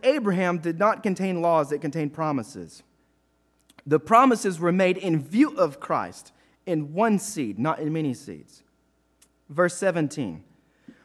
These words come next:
the law that came four hundred and thirty years after the promise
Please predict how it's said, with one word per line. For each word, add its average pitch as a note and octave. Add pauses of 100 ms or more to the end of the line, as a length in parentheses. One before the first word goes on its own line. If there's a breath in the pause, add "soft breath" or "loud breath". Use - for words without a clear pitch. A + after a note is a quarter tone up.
(140 soft breath)
the F3+
law B3+
that B3+
came A3+ (140)
four D#4
hundred B3+
and A3+
thirty B3
years A3 (180)
after F3+ (800)
the F#3
promise F#3+